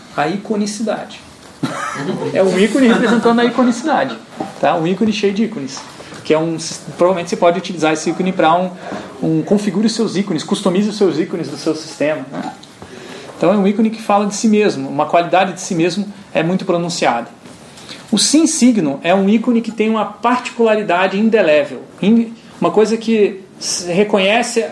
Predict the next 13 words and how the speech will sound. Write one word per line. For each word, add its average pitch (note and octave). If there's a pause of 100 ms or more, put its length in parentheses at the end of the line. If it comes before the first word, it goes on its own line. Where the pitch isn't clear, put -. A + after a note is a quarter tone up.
(120)
aquele A3
ícone A#3+
como A#3
sendo B3
único. G#3+ (560)
Não G3
tem A#3+
nenhum A#3+
outro B3
ícone G#3
igual E3+
àquele E3
ali. C3